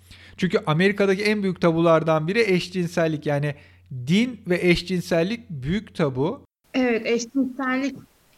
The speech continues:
Speaker 2: dediğin gibi burada büyük rol
Speaker 1: Evet, çünkü
Speaker 2: oynayacak.
Speaker 1: Kennedy'den beri Katolik, hani, başkan yok. Ketel-, Kennedy de ilk Katolik başkandı.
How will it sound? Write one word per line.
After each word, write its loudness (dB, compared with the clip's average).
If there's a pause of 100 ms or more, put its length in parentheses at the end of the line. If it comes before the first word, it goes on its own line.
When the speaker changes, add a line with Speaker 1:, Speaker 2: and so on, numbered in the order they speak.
(160)
Speaker 2:
dediğin 0
gibi 0
burada -2
büyük -4
rol 2
Speaker 1:
Evet, 2
çünkü 4
Speaker 2:
oynayacak. -2
Speaker 1:
Kennedy'den 2
beri -2
Katolik, -2 (140)
hani, -2
başkan 4
yok. 2
Ketel-, -2
Kennedy 0
de -2
ilk -2
Katolik 0
başkandı. -2